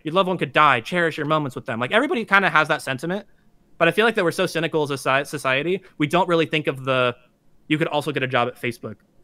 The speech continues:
category. People are like, "Ah, nah. Uh, I, I'd rather prepare for the unexpected bad stuff, not the unexpected good stuff." So to get a really unexpected good thing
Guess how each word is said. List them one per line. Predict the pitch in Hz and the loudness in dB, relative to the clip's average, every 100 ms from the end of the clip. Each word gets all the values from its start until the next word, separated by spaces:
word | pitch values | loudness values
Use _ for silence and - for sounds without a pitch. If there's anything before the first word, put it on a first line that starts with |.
| _ _ _ - | _ _ _ -4
category. | 120 110 104 | -2 0 -4
People | - 143 127 | -6 -6 -6
are | |
like, | - | -8
"Ah, | 117 - | -16 -6
nah. | 123 107 95 _ _ _ _ - | -4 -4 -8 _ _ _ _ -14
Uh, | 143 - _ _ _ _ _ _ - | -14 -14 _ _ _ _ _ _ 0
I, | 156 | 2
I'd | 156 | 4
rather | 160 185 175 | 4 4 4
prepare | - 135 151 | 0 0 0
for | 143 | -2
the | 147 | -2
unexpected | 139 - 127 117 | -4 -2 -4 -2
bad | 113 113 | -2 -4
stuff, | - 113 127 | -6 -10 -10
not | |
the | - | -10
unexpected | 123 117 120 117 110 | -10 -12 -12 -14 -14
good | 117 | -14
stuff." | - - - _ _ _ - _ - _ | -14 -16 -16 _ _ _ -20 _ -20 _
So | - | -2
to | 160 | 0
get | 175 | 2
a | |
really | 208 208 | 2 2
unexpected | 160 - 139 139 | 0 -2 -6 -4
good | 139 131 | -6 -6
thing | 113 104 | -8 -8